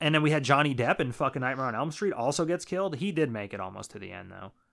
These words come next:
Um, and then Jennifer Aniston in fucking Leprechaun.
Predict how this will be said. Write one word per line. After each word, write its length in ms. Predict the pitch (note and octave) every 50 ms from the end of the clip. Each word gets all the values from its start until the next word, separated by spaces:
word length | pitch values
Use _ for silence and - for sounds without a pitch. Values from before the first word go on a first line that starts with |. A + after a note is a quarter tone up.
| _ _ _ _ _ _ _ _ _ _ _ -
Um, 460 | A2 G#2 G2 F#2 F#2 F#2 F#2 F#2+ G#2 - _ _ _ _ _ _ _ _ _ _ - - _ _ _ _ _ _ _ _ _ _ _ _ - -
and 100 | - C3
then 160 | C#3 C#3+ D3 B2+
Jennifer 340 | G2+ A#2 A2+ D3 - D3+
Aniston 420 | C#3 C#3+ F3 F#3 E3+ - - A#2 A#2+
in 60 | B2
fucking 280 | - - D3 - D#3+ D3+
Leprechaun. 480 | F#3 G3+ - - A#2 F#2+ E2 E2+ F#2+